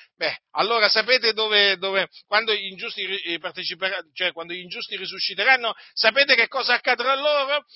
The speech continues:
Accadrà loro che saranno gettati nello stagno, ehm, eh, diciamo, ardente di fuoco e di zolfo. Sì, lì vanno gli ingiusti. Gli ingiusti.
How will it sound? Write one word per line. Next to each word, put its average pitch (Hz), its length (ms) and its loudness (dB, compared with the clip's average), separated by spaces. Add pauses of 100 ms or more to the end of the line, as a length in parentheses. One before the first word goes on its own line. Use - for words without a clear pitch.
(100)
Accadrà 294 420 0
loro 220 260 0
che 233 120 2
saranno 240 420 4
gettati 214 460 0
nello 226 220 -6
stagno, 185 560 2 (280)
ehm, 160 840 0
eh, 139 340 -4
diciamo, 151 540 -6 (220)
ardente 185 600 2
di 208 120 -8
fuoco 285 340 0
e 233 60 4
di 220 160 -8
zolfo. 180 440 -2
Sì, 247 240 -4
lì 277 180 -2
vanno 233 320 2
gli 208 140 -4
ingiusti. 208 800 -6 (640)
Gli - 320 -14
ingiusti. - 840 -8